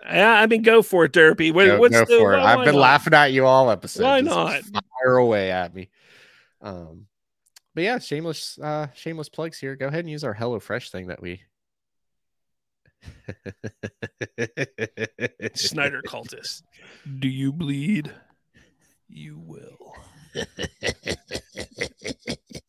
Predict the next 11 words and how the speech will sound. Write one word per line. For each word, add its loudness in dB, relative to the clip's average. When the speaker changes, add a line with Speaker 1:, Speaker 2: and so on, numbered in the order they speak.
Speaker 2:
Um, -10
yeah, -12
I -16
forget -14
what -16
I -14
was -18
gonna -18
say -16
now. -20
Uh, -20